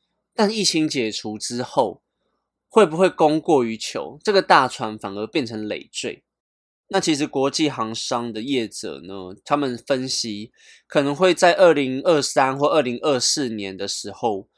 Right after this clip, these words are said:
会变成一个供过于求的状态，那每个航运业者可能就会出现杀价竞争。嗯，二零二三、二零二四嘛，还早啦。对投资者来说可能还好，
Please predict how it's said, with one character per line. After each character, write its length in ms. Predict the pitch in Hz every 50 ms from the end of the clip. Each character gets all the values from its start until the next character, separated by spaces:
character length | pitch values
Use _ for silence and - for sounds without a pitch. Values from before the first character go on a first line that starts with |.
| _ _ _ _
会 120 | - 156
变 200 | 143 139 160 139
成 120 | 127 127 120
一 80 | 123
个 140 | 107 120 120
供 320 | - _ - 147 135 139 135
过 220 | - 147 127 120
于 80 | 113 107
求 280 | - - - 104 90
的 80 | 92 95
状 300 | - - - 98 92 95 _
态， 260 | - - 92 - _ _ _ _ _ _ _
那 120 | _ 170 160
每 200 | 143 127 107 98
个 160 | - 117 113
航 260 | - - 117 117 127
运 140 | 147 143 135
业 180 | 135 135 123
者 300 | 110 - - 82 71 76
可 180 | - - - 120
能 140 | 98 101 98
就 100 | - 120
会 80 | 117
出 140 | 110 - 120
现 160 | 110 120 113
杀 240 | 101 - - 95 98
价 200 | 101 - 104 92
竞 280 | 90 - - 95 87 85
争。 280 | - - - - - _ _ _ _ _ _ _
嗯， 220 | 131 110 92 101 _ _ _ _
二 120 | _ 139 127
零 220 | 104 104 104 113
二 100 | 120 123
三、 400 | 110 - - 117 110 110 113 117 -
二 80 | - 117
零 160 | 98 98 98
二 100 | 113 107
四 300 | 98 - - - 85 78
嘛， 120 | - - _ _ _ _ _ _ _ _ _ _ _
还 100 | - -
早 220 | - - 104 76
啦。 200 | - - - - _ _ _ _ _ _ _ _ _ _ _ _ _ _ _ _ _ _ _
对 320 | - 156 139 127 113 -
投 200 | _ - 123 127
资 260 | 123 - - 147 151 135
者 180 | - 135 110
来 200 | 101 98 92 92
说 500 | 95 - - 117 110 110 110 110 110 110
可 180 | 110 _ - -
能 120 | 92 92
还 280 | 90 - - 95 90 101
好， 320 | - - 123 107 82 -